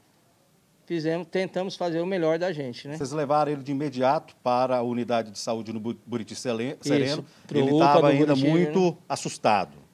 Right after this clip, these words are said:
Speaker 1: É, ele se encontrava com muita dor no momento, né? Pelo fato da, de ter sofrido várias picadas.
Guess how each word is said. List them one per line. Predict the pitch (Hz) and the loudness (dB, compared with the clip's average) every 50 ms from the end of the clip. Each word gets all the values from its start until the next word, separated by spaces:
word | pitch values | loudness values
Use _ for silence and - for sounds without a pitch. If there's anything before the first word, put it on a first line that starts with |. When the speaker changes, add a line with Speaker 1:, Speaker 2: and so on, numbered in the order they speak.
| _ _ _ - | _ _ _ -8
Speaker 1:
É, | - 165 160 147 | -4 -2 0 0
ele | 139 147 156 | 0 0 -2
se | 139 - - - 170 | -4 -4 -6 -6 -6
encontrava | 160 180 170 160 - 156 156 151 151 | -2 -2 -2 0 2 0 0 0 0
com | - 160 | -4 -4
muita | 151 151 156 151 156 156 | -4 -2 -2 0 -2 -2
dor | 143 139 143 139 | 0 0 0 0
no | 143 143 | 0 -2
momento, | 147 143 143 143 143 151 190 220 214 - - - _ _ _ _ _ _ _ _ _ _ _ _ _ _ _ _ _ _ - | -2 -2 -2 -2 -2 -2 -2 -4 -6 -8 -14 -20 _ _ _ _ _ _ _ _ _ _ _ _ _ _ _ _ _ _ -14
né? | 143 143 151 165 - _ _ _ _ _ _ _ _ _ _ _ | -10 -10 -10 -10 -12 _ _ _ _ _ _ _ _ _ _ _
Pelo | - 156 143 143 | -6 -6 -4 -4
fato | 135 - - 147 135 135 - 156 | -4 -4 -2 -2 -2 -2 -4 -8
da, | 139 135 143 135 131 127 127 127 | -6 -4 -2 -2 -2 -2 -4 -6
de | 120 - - - - | -10 -14 -20 -20 -20
ter | _ - 147 139 | _ -6 -6 -6
sofrido | - - 156 139 - 151 151 139 143 | -4 -4 -6 -6 -4 -6 -6 -6 -4
várias | 131 139 143 147 151 143 | -2 -2 0 0 -2 -4
picadas. | - 156 143 - - 151 165 196 220 233 - - - - - | -6 -10 -10 -6 -4 -2 -2 -2 -2 -4 -8 -14 -14 -16 -16